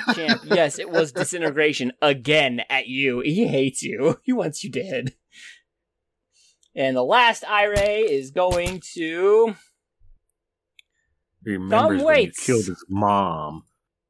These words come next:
Speaker 3: No! Uh,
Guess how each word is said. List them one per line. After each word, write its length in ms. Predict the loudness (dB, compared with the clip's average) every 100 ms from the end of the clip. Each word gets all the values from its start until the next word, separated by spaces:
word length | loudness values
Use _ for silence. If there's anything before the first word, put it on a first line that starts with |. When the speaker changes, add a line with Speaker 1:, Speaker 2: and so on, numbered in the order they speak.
| _
Speaker 3:
No! 1040 | 2 4 6 6 6 4 2 4 6 6 4 -2 _ _ -8 -8 _ _ _ _ -16 -16 -10 -10 -10 _ _ _ _ _ _ -20 -10
Uh, 560 | -4 -2 0 -2 -4